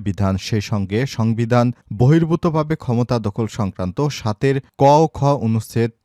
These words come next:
বাতিল করা হয়েছে। মঙ্গলবার সতেরোই ডিসেম্বর সকালে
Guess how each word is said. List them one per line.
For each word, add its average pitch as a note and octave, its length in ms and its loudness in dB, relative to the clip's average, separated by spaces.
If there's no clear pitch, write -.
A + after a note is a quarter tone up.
বাতিল C3 320 4
করা G2 340 0
হয়েছে। G2+ 300 -4
মঙ্গলবার A2 480 2
সতেরোই F3 480 4
ডিসেম্বর G#2 400 -2
সকালে G2 320 -4